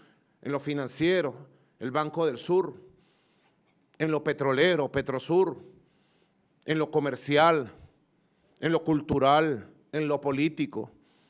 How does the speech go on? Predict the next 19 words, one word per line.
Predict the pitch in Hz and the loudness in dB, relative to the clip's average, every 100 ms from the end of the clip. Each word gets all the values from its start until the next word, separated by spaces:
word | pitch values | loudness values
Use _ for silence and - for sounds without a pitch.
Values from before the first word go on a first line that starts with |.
| _ | _
La | - 180 | 0 0
unión | 196 269 254 | 2 2 4
de | 220 | 4
los | 185 | 2
pueblos. | 170 170 127 92 - - _ _ - | 4 4 2 -6 -14 -20 _ _ -10
Nosotros | 165 170 208 254 247 | -6 -2 -2 -2 2
con | 254 220 | 2 4
Brasil | 196 - 262 233 135 - _ _ _ _ _ _ _ _ _ | 0 0 -2 -2 -6 -14 _ _ _ _ _ _ _ _ _
tuvimos | 202 208 233 247 240 - - | 2 4 2 2 0 -2 -12
doscientos | 135 214 - 254 247 247 226 | -2 -2 2 2 4 2 4
años | 254 214 190 | 4 4 0
separados. | - 190 170 175 156 113 - _ - _ _ _ _ _ _ _ _ - | -4 0 2 2 0 -2 -10 _ -20 _ _ _ _ _ _ _ _ -6
Y | 170 | -4
fue | 196 220 | -2 2
con | 226 226 | 4 2
Chávez, | - 247 247 214 175 | 4 6 6 4 2
Lula | 214 254 233 196 | 4 4 4 2
y | 190 | 2
Dilma | 180 269 220 175 139 110 | 0 0 0 0 -2 -4